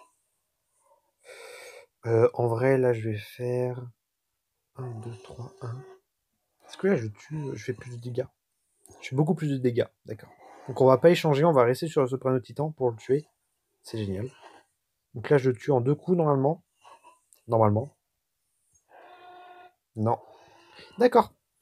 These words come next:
Eh ben, euh, j'allais me faire voir, alors. C'est pas de problème. Euh. Bon, là, par contre, je vais devoir échanger pour, euh, la Langue Gazor. Pour le Stegoceratops.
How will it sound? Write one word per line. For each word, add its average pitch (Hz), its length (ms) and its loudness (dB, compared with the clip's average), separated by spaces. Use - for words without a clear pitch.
Eh 127 80 -2
ben, 113 460 4
euh, 107 420 0
j'allais 110 200 -2
me 110 60 -4
faire 156 160 -6
voir, 165 220 -10
alors. 123 220 -10
C'est 139 100 -8
pas 123 60 4
de 110 40 -6
problème. 165 440 8
Euh. 165 220 8
Bon, 120 120 8
là, 131 80 10
par 127 140 6
contre, 139 100 8
je 127 60 4
vais 123 40 2
devoir 120 260 8
échanger 117 420 2
pour, 104 400 -4
euh, 95 500 -4
la 131 100 4
Langue 123 200 4
Gazor. 110 400 2
Pour 117 140 0
le 110 160 4
Stegoceratops. 107 800 -4